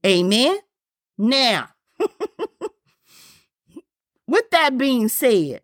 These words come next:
y'all, I mean, it was like meat and potatoes to me.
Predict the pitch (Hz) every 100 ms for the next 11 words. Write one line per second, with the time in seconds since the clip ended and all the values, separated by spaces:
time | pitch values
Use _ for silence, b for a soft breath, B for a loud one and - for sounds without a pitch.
0 | _ 202 254 285 262 208 - 269 302 285
1 | 269 277 349 349 294 226 202 220 277 -
2 | 247 233 196 175 277 247 254 240 226 214
3 | 208 - 220 214 208 180 156 160